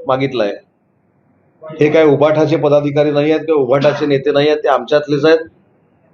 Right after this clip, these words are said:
त्याच्यामुळे नक्की आम्ही गैरसमज दूर करू. आमच्यामुळं महाविकास आघाडीच्या कुठच्याही घटक पक्षाला फायदा होईल अशा पद्धतीची भूमिका माझ्याकडनं घेतली जाणार नाही.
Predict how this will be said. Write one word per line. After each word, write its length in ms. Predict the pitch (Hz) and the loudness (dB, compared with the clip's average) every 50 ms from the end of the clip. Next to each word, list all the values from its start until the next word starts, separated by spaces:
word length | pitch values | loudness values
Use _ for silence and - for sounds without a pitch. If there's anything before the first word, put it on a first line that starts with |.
| _ _ _ _ _ _ _ _ _ _ _ _ _ - | _ _ _ _ _ _ _ _ _ _ _ _ _ -6
त्याच्यामुळे 260 | - 139 156 160 165 | -4 0 0 2 2
नक्की 300 | 165 151 143 143 143 170 | 2 2 0 0 2 2
आम्ही 200 | 175 165 165 175 | 2 2 2 2
गैरसमज 480 | 156 156 151 143 139 151 147 151 151 139 | 2 2 2 0 0 -2 -2 -2 -2 0
दूर 160 | 123 135 135 | -2 -2 -2
करू. 320 | 135 135 139 139 160 - - - - - _ - - - - - - 494 494 539 539 - - - - _ _ _ _ _ _ _ - | 0 0 0 0 0 -2 -6 -10 -18 -20 _ -20 -20 -20 -20 -20 -20 -20 -18 -18 -18 -18 -18 -20 -20 _ _ _ _ _ _ _ -2
आमच्यामुळं 760 | - 139 147 139 143 180 175 170 165 156 139 117 104 104 - - _ _ _ _ _ _ _ _ _ _ _ _ _ _ _ _ _ _ _ _ _ _ _ _ _ _ _ _ _ - - _ - - - - - - | 0 0 2 2 2 2 2 2 2 2 2 0 0 -4 -6 -12 _ _ _ _ _ _ _ _ _ _ _ _ _ _ _ _ _ _ _ _ _ _ _ _ _ _ _ _ _ -20 -20 _ -20 -20 -20 -12 -2 0
महाविकास 600 | 123 127 151 170 175 170 165 165 170 165 - 160 | 2 2 4 4 2 2 2 0 0 0 2 2
आघाडीच्या 480 | 151 143 151 147 147 139 - - 165 | 2 2 2 0 0 -2 -2 -2 -2
कुठच्याही 560 | 170 165 - 143 - - - 165 160 170 185 | -2 -2 -6 -10 -12 -6 -2 0 2 2 2
घटक 320 | 165 147 139 151 156 151 - | 2 2 0 0 -2 -2 -2
पक्षाला 380 | 151 139 - - 151 151 160 | -4 -4 -2 -2 0 0 0
फायदा 300 | 151 - 131 131 135 143 | 0 0 0 2 2 2
होईल 320 | 151 139 127 117 104 98 - - _ _ _ _ _ _ _ _ _ _ _ _ _ _ _ _ _ _ _ _ _ - - _ _ _ _ _ | 2 2 0 -2 -4 -6 -10 -14 _ _ _ _ _ _ _ _ _ _ _ _ _ _ _ _ _ _ _ _ _ -20 -20 _ _ _ _ _
अशा 260 | - 120 135 - 180 175 | -4 -2 0 2 2 2
पद्धतीची 520 | - 170 143 147 156 143 151 147 139 156 | 2 0 -2 -2 -4 -4 -4 -6 -4 -4
भूमिका 380 | 147 123 127 139 143 143 160 156 | -4 -2 -2 -2 -2 0 0 0
माझ्याकडनं 500 | 147 131 131 135 139 135 135 135 135 131 | 0 0 0 0 0 0 0 -2 -2 -2
घेतली 280 | 117 110 110 120 131 | -4 -6 -8 -6 -2
जाणार 280 | 127 127 120 123 127 127 | 0 2 2 2 2 2
नाही. 220 | 131 143 147 151 | 0 0 -2 -2